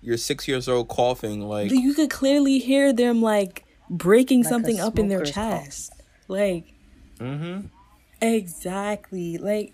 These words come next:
Speaker 2: I
Speaker 1: The
Speaker 2: was like,
Speaker 1: bronchitis
Speaker 2: "What?"
Speaker 1: cough.
Speaker 2: But <laughs>
Speaker 1: Different.
Speaker 3: That's crazy.
Speaker 2: But yeah, I think it's definitely too soon.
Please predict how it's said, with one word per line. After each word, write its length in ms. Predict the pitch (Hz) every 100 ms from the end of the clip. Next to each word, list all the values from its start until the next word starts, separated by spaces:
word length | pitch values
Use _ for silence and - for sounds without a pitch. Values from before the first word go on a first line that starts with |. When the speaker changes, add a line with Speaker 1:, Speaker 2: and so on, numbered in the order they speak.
| -
Speaker 2:
I 80 |
Speaker 1:
The 60 | 254
Speaker 2:
was 0 |
like, 80 | 101
Speaker 1:
bronchitis 680 | 113 110 107 117 117 107 101
Speaker 2:
"What?" 80 |
Speaker 1:
cough. 260 | - 107 104 - - - -
Speaker 2:
But 260 | 190 185 - _ _ _ _ _ _ _ _ _ _
<laughs> 1120 | - 285 - 269 349 - - - 403 - -
Speaker 1:
Different. 440 | - 104 - 101 104 _ _ _ _ _ _ _ _ _ _
Speaker 3:
That's 200 | 190 190
crazy. 680 | - - - - 185 - 190 180 - - - _ _ _ _ _ _ - - - 180
Speaker 2:
But 240 | 180 175 -
yeah, 260 | 170 165 -
I 100 | 208
think 240 | 277 285
it's 140 | 208 -
definitely 560 | 175 170 175 170 165
too 260 | 156 - 170
soon. 400 | - 165 160